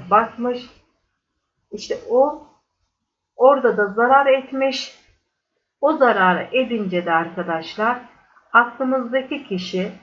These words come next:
neyin neden yaşadığını belki de düşünmeye başladı.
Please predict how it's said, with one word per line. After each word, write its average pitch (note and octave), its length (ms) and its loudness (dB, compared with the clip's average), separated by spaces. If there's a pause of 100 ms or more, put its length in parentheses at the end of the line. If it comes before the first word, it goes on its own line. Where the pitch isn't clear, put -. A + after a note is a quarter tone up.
(360)
neyin C#4 460 0
neden C#4 400 0
yaşadığını A#3+ 720 -2
belki F3+ 380 -4
de C#3+ 160 -8
düşünmeye D#3 600 -8
başladı. C#3+ 640 -10